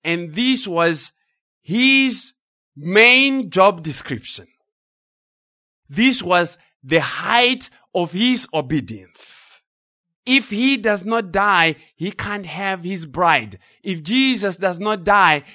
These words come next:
he can't have his possession. If he does not die,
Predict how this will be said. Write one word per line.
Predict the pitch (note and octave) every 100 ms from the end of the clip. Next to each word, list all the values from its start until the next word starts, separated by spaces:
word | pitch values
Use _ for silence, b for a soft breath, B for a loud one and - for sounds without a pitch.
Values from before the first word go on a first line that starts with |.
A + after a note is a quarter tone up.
| B
he | F#3+
can't | - G3+ F3+
have | F#3+ F#3
his | F3
possession. | - D3+ D3+ F#3+ - B2 G2 F2 _ _ _ _ b b b
If | A#3 B3 -
he | G#3 A#3 A3
does | G3+ F#3+
not | G3 A3+ G#3
die, | F3 A3 G3+ F3+